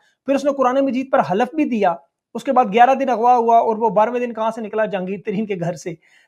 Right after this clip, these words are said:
तो ये आप क्यों नहीं कहते आप पुलिस को कि छापा मारें, वहाँ हो सकता है सारे आपके जो लापता लोग हैं, वहीं उनके घर से निकल जाएं?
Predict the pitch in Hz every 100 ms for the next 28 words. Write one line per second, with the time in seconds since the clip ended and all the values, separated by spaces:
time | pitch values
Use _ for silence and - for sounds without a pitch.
0 | _ 262 226 294 285 254 262 220 226 -
1 | 277 311 285 262 247 220 220 208 220 -
2 | 214 208 - 180 196 214 196 208 185 196
3 | 175 202 214 190 180 202 185 190 185 180
4 | 160 170 190 180 175 180 156 190 185 156
5 | 156 220 196 185